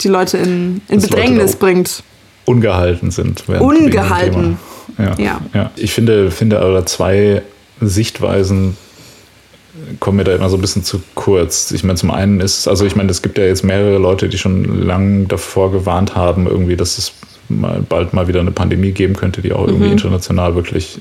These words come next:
Speaker 2: ähm,
Speaker 1: Mhm.
Speaker 2: sich ausbreitet. Oder es wurde immer so davor gewarnt, so vor der, vor der, vor the,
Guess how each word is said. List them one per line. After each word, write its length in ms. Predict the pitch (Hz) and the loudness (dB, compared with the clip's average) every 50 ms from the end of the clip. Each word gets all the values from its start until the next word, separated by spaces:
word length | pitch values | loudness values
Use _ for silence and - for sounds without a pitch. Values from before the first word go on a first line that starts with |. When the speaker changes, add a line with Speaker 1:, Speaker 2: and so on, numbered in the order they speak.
| - | -6
Speaker 2:
ähm, 200 | - - - - | -2 0 2 2
Speaker 1:
Mhm. 220 | 214 190 190 202 208 - - - - - - | 2 2 2 0 -2 -4 -8 -14 -16 -16 -8
Speaker 2:
sich 240 | - 110 92 - - | -6 -4 -2 -2 0
ausbreitet. 640 | 101 101 - - - 101 98 104 - 110 101 - - - - | -2 -2 -2 -2 -2 0 0 0 0 -2 -2 -4 -6 -8 -6
Oder 240 | 110 98 92 85 67 | -2 0 0 0 0
es 100 | 82 90 95 92 92 87 | 0 0 0 0 0 0
wurde 180 | 92 95 95 95 | 0 2 2 2
immer 180 | 82 92 92 85 | 2 2 2 2
so 260 | 90 90 85 85 87 - - - - - - - | 2 2 0 -2 -4 -6 -12 -18 -18 -14 -8 -6
davor 260 | - 85 - 92 87 | -4 -2 0 0 0
gewarnt, 300 | 85 85 82 85 85 85 | 0 0 0 0 0 -2
so 140 | - - 85 | -2 -2 -2
vor 160 | 87 - 82 | -2 0 0
der, 160 | 80 82 82 | 0 0 -2
vor 160 | 82 - 87 85 | -2 -4 -4 -2
der, 160 | 82 85 87 | -2 -2 -4
vor 280 | 87 - - 95 92 85 85 85 90 | -6 -8 -6 -4 -4 -4 -4 -4 -4
the, 100 | 92 92 | -2 -4